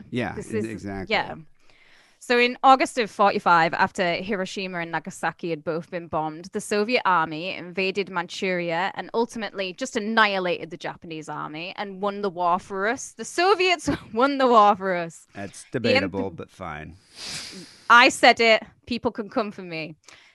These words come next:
Speaker 2: The
Speaker 1: Yeah,
Speaker 2: emperor, he
Speaker 1: with
Speaker 2: read
Speaker 1: our
Speaker 2: his, uh,
Speaker 1: weaponry.
Speaker 2: very famous surrender declaration over the radio.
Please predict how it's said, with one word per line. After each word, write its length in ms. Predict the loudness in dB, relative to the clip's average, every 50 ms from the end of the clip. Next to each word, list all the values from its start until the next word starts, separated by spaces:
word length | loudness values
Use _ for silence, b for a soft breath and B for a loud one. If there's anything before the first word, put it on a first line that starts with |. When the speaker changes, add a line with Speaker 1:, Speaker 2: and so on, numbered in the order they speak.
| b _
Speaker 2:
The 140 | 0 2 2 2
Speaker 1:
Yeah, 260 | 2 -2 -4 -2 2
Speaker 2:
emperor, 220 | 2 4 4 2
he 220 | 0 0 -2 -2 2
Speaker 1:
with 160 | 2 2 4
Speaker 2:
read 0 |
Speaker 1:
our 140 | 4 2 2
Speaker 2:
his, 200 | 0 0 -2 0
uh, 240 | 0 0 0 0
Speaker 1:
weaponry. 140 | -2 -2 0
Speaker 2:
very 200 | 0 0 0 -2
famous 460 | -4 -4 -6 -6 -4 -4 -8 -10 -10
surrender 540 | -10 -16 -14 -12 -10 -8 -8 -8 -10 -10 -12
declaration 840 | -8 -8 -10 -10 _ -12 -12 -10 -10 -10 -10 -10 -12 -12 -12 -10 -10
over 140 | -10 -10
the 100 | -10 -10
radio. 540 | -8 -6 -8 -8 -8 -6 -6 -6 -6 -6 -8